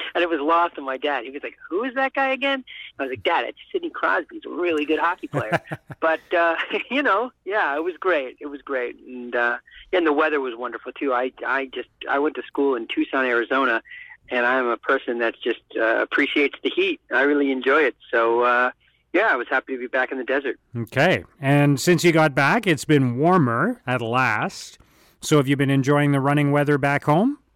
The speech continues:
Speaker 1: I know what you're asking me is, have I done my run with my shirt off yet? And the answer is no, I haven't,
Speaker 2: <laughs> Okay.
Speaker 1: but I am looking forward to doing that, uh, soon, because that really represents me at my peak confidence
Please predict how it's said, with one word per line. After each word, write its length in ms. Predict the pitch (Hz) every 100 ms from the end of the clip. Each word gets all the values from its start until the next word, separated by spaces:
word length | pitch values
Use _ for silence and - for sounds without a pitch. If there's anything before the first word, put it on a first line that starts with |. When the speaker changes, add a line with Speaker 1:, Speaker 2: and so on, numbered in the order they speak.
| _ _ - _ - - _
Speaker 1:
I 140 | - 185
know 160 | 240
what 160 | 240 202
you're 180 | 165 165
asking 340 | 175 - 135
me 120 | 139 135
is, 100 | -
have 360 | - 185 185
I 180 | 185 170 151
done 260 | 160 165 165
my 180 | 151 147
run 340 | 139 139 147
with 200 | 135 127
my 120 | 135 131 - -
shirt 180 | 160
off 220 | 147 131 117
yet? 240 | 139 127 127 -
And 100 | 143
the 120 | 151
answer 240 | 170 -
is 100 | 147
no, 240 | 143 160 175
I 60 |
haven't, 480 | 151 - 160 190 240 _
Speaker 2:
<laughs> 40 |
Okay. 80 | 156
Speaker 1:
but 100 | 147
I 240 | 156 165 110
am 220 | 165 170
looking 260 | 160 - 151 -
forward 280 | 165 160
to 80 | 139
doing 300 | 135 147 147
that, 240 | 143 139 143 _ _ -
uh, 240 | 131 127 - -
soon, 280 | 185 156 123 - -
because 200 | 156 160
that 180 | 196 196
really 260 | 202 208 180
represents 600 | 165 - 147 147 143 _
me 300 | 139 151 151
at 120 | 135
my 380 | 131 135 135 135 _ - - _ _ _ _ _ - -
peak 160 | 262 - - _ _
confidence 680 | - 185 175 - 135 120